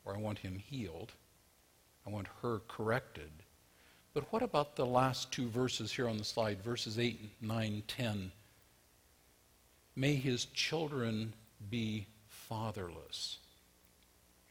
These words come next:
May his children be wandering beggars." I get the evildoer, but why his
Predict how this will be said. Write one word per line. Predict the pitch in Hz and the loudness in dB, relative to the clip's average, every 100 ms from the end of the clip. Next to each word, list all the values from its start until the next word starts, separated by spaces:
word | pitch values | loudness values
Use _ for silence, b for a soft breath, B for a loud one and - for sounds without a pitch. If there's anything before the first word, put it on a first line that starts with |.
| - _ - - | -20 _ -20 -14
May | - 147 160 | 2 6 6
his | 151 143 - | 6 2 2
children | - 156 147 147 135 123 | 0 4 6 6 2 2
be | 131 127 113 - - | 2 2 0 -10 -10
wandering | 110 120 151 165 156 156 151 156 135 - 104 95 | -2 2 2 2 2 2 2 0 -4 -8 -12 -2
beggars." | 120 127 110 92 80 - - - - - - - - | 0 2 0 -4 -6 -8 -6 -6 -6 -14 -20 -14 -2
I | 120 | 0
get | 104 107 156 - - - - - - | 0 4 6 4 -6 -20 -20 -20 -14
the | - 113 | -8 -2
evildoer, | 143 131 113 101 147 117 | -2 -2 -4 0 4 4
but | 101 107 - - - - | 4 0 -2 -14 -12 -4
why | 127 143 156 165 160 - - - - - | 0 2 0 0 -4 -10 -20 -20 -20 -20
his | - - 113 - | -8 -2 -2 -4